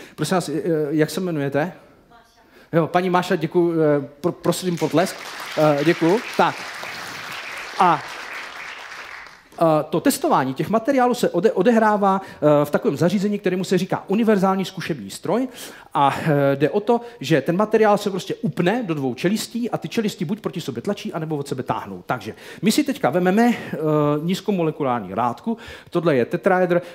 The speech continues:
může to představovat třeba základní, eh, konstituční jednotku, eh, oxidu křemičitýho. Jo? Eh, vemete si, eh, do čelisti, v-, to budou vaše ruce, eh, uchopíte,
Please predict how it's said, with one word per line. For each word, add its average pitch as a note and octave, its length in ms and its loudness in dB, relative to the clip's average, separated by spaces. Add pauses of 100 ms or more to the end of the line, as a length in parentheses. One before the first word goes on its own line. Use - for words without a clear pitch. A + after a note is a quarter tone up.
může D#3+ 200 0
to E3 120 -2
představovat D#3 600 0
třeba C#3+ 240 -2
základní, C#3+ 520 0
eh, C3+ 60 -4 (260)
konstituční D#3+ 640 -6
jednotku, C#3 480 -4
eh, C#3 520 -2
oxidu D#3 320 -2
křemičitýho. B2 760 -6 (340)
Jo? G#3 200 2
Eh, C3 680 2
vemete G3 380 4
si, G#3 320 2
eh, - 280 -4 (400)
do D3+ 120 0
čelisti, G#3 640 2
v-, D3 400 -6
to E3 80 -6
budou E3 180 0
vaše C#3 240 -4
ruce, G3 260 0 (320)
eh, C#3 240 2
uchopíte, E3+ 540 2